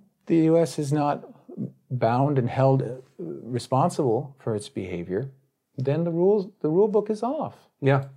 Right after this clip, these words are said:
Speaker 2: Let's wrap this up with a prediction. What do you think is going to happen with this latest tranche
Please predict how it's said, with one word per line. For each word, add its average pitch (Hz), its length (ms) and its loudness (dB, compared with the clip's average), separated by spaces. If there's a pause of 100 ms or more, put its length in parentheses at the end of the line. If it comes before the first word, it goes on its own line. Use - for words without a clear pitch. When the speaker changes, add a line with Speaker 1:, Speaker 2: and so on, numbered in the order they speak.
(300)
Speaker 2:
Let's 214 220 4
wrap 151 220 6
this 117 180 -4
up 90 300 -4 (260)
with 127 220 0
a 127 40 0
prediction. 107 640 -4 (540)
What 220 240 2
do 185 60 -2
you 170 120 4
think 135 280 0
is 117 140 -2
going 117 200 -2
to 107 80 -4
happen 104 520 -4
with 120 440 0
this 113 340 0
latest 117 480 2 (180)
tranche 104 520 -8